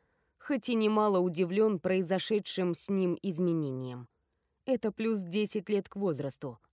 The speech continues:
ага. А затем он посмотрел на меня. Секунда, узнавание, мгновенное принятие решения,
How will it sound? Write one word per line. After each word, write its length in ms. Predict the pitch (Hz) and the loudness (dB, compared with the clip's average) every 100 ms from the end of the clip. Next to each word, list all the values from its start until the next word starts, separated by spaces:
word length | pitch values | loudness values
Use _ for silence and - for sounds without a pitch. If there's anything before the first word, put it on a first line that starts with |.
| - | 0
ага. 380 | 185 143 190 220 _ _ _ _ _ _ - | 0 0 -8 -8 _ _ _ _ _ _ 0
А 120 | 202 | 2
затем 460 | 175 175 - 247 254 | 2 0 0 0 0
он 100 | 247 | -4
посмотрел 580 | 233 - 170 160 175 | -6 -2 -2 -2 -2
на 140 | 180 175 | 0 0
меня. 340 | 165 147 117 - _ _ _ _ _ _ _ _ _ _ - | 0 -2 -6 -16 _ _ _ _ _ _ _ _ _ _ -10
Секунда, 760 | - - 208 - 202 220 240 240 _ _ _ _ _ | -4 -2 -2 0 2 2 0 -4 _ _ _ _ _
узнавание, 920 | 247 220 202 180 165 180 226 240 233 _ _ _ _ _ _ _ | 0 2 4 2 2 2 2 0 -2 _ _ _ _ _ _ _
мгновенное 840 | 180 190 226 247 247 277 214 185 | 0 4 6 4 2 2 4 2
принятие 640 | 185 220 233 254 226 196 190 | 2 2 2 2 0 2 2
решения, 640 | 185 208 311 285 185 139 | 2 2 0 0 0 -2